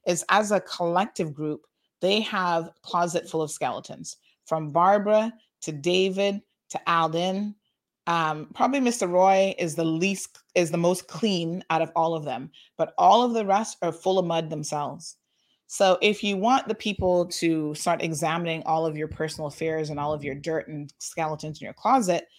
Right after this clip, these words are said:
then by all means, try me, because I know a lot of it. And Sandra, you would <laughs> know that I was in the progressives and I got to hear all the stories.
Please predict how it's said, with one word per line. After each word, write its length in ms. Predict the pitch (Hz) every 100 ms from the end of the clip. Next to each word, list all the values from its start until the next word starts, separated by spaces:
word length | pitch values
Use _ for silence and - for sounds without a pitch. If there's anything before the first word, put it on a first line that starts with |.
| - - -
then 300 | 160 185 185
by 160 | 180 175
all 200 | 180 190
means, 520 | 190 190 175 151 156
try 420 | - - - 202 196
me, 340 | 170 - 147 _
because 300 | - 170 165
I 80 | 160
know 180 | 160 151
a 20 |
lot 220 | 143 143
of 100 | 139
it. 120 | 135 - _ -
And 260 | 156 151 -
Sandra, 340 | - 165 165 165
you 180 | 160 175
would 180 | 185 -
<laughs> 40 |
know 240 | 180 156 - - - _
that 140 | 156 -
I 100 | 170
was 180 | 170 160
in 120 | 170
the 60 |
progressives 800 | 156 160 151 151 156 151 151 147 -
and 140 | 156
I 80 | 156
got 220 | 156 156
to 80 | 156
hear 160 | 156
all 100 | 151
the 100 | 160
stories. 680 | 170 170 160 156 156 156 156